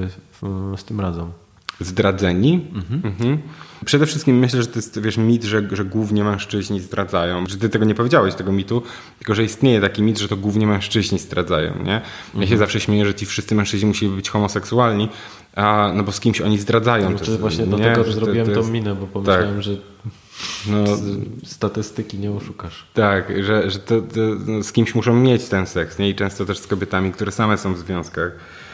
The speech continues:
Speaker 2: Ale, ale rzeczywiście zdradzają, ludzie zdradzali w ogóle często. Inaczej podchodzą do tego. Ja jestem w ogóle zaskoczony, słuchaj, że <laughs> ja ma-, ja mam takie spostrzeżenie z ga-, z gabinetu akurat faktycznie. To się śmieję, bo w ogóle może nie powinienem tego mówić, ale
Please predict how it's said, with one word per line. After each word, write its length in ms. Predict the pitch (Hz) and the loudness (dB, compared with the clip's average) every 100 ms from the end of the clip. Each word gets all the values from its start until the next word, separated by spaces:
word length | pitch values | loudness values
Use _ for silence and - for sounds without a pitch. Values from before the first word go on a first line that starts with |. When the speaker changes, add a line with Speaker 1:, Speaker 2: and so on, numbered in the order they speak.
| - - | -14 -2
Speaker 2:
Ale, 220 | 110 135 | 2 2
ale 240 | 127 147 | 4 2
rzeczywiście 460 | 147 151 165 160 117 | 2 0 0 0 -2
zdradzają, 560 | - 104 95 92 95 95 | 2 0 2 2 2 0
ludzie 220 | 95 95 | -2 -6
zdradzali 500 | 92 98 92 92 90 | -2 0 2 0 -2
w 80 | 87 | -6
ogóle 300 | 90 90 82 | -2 -2 -2
często. 520 | 98 92 - 90 90 - - - - | -2 -4 -4 -8 -8 -10 -20 -20 -8
Inaczej 360 | - 110 135 135 | 0 2 2 0
podchodzą 420 | 117 - 120 120 | -2 -4 -2 0
do 80 | 110 | -2
tego. 420 | - 113 113 113 92 98 - 107 95 | 0 2 4 2 2 -4 -6 -8 -10
Ja 280 | - 95 101 | -10 -4 0
jestem 220 | 156 214 | 2 2
w 60 | 156 | 0
ogóle 200 | 156 151 | 2 2
zaskoczony, 560 | 139 - 120 - 131 135 | 0 -2 -4 0 0 0
słuchaj, 320 | - 131 123 | -2 0 0
że 240 | 120 120 110 131 - | 2 0 2 0 0
<laughs> 360 | - 127 95 - | -6 -8 -4 2
ja 100 | 113 | 2
ma-, 100 | 107 | 4
ja 120 | 113 | 4
mam 100 | 147 | 4
takie 200 | 135 117 | 2 0
spostrzeżenie 720 | 107 117 - 117 113 110 104 | -2 -4 -2 0 2 2 0
z 80 | 98 | 0
ga-, 100 | 117 - | -2 -2
z 120 | - | -10
gabinetu 800 | - - 123 - 113 131 - 110 | -8 -4 -6 -4 -2 -2 0 -2
akurat 440 | 98 95 104 104 | -2 -2 -2 -2
faktycznie. 640 | 143 113 107 113 - 104 110 - 156 151 - | -2 -6 -6 -6 -6 -8 -8 -8 -6 -4 0
To 100 | 131 | 0
się 160 | 147 | 2
śmieję, 300 | 147 156 131 | 2 4 4
bo 120 | 113 117 | 4 2
w 40 | 117 | 2
ogóle 160 | 123 | 2
może 180 | 120 113 | 2 2
nie 80 | 123 | 0
powinienem 300 | 127 127 120 | 0 0 2
tego 200 | 120 120 | 0 2
mówić, 260 | 143 123 | 0 0
ale 160 | 120 117 | -2 -4